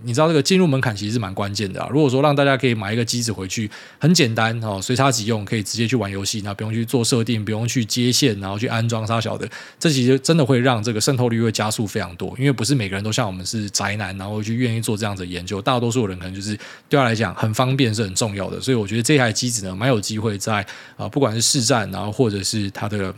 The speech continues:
呃，整体的这个产量上面呢，都可以有很大的一个贡献，所以算是蛮看好的。然后在A I的部分，他们也公布了一点他们自己的，呃，新东西，包含说在 Messenger 里面呢，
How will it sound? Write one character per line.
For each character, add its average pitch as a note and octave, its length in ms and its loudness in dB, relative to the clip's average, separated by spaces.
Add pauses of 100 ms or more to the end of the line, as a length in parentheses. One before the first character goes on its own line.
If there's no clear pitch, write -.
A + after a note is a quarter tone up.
(120)
呃， F#2+ 260 -6
整 C3 200 2
体 C3+ 160 2
的 G2 180 0
这 A#2+ 140 -2
个 G2 280 -4
产 - 160 -2
量 B2+ 140 2
上 B2+ 160 4
面 A2 100 -2
呢， G2+ 120 -6
都 A2 120 0
可 G#2 120 -6
以 F#2 240 -6
有 F#2+ 180 -2 (100)
很 G2+ 200 -8
大 A#2+ 180 2
的 F#2 80 -4
一 F#2 40 -4
个 G2+ 100 -2
贡 G2+ 240 0
献， F#2+ 200 -2
所 A#2 140 -6
以 G#2 140 -4
算 A#2+ 160 0
是 G#2+ 80 -6
蛮 G2 180 -8
看 B2+ 200 0
好 - 140 -10
的。 - 140 -10 (360)
然 C#3 100 6
后 - 20 6
在 F3 160 6
A F3+ 140 6
I F#3 80 8
的 E3 80 8
部 D3+ 100 4
分， D3+ 160 4
他 C#3 80 6
们 C#3+ 100 4
也 A#2+ 100 4
公 B2+ 200 2
布 C3+ 120 4
了 G#2+ 100 2
一 A#2 60 2
点 G2 260 -4
他 A#2+ 140 -4
们 G#2+ 120 -4
自 A2+ 140 -4
己 A2 180 -2
的， F#2+ 240 -4 (280)
呃， G2 120 -2
新 D3+ 200 6
东 D3+ 180 6
西， C#3 160 4
包 D3 100 8
含 C3+ 140 6
说 B2 160 4
在 B2 180 4
Messenger C3 480 4
里 F#2+ 140 -4
面 A2+ 180 -2
呢， G2+ 100 -4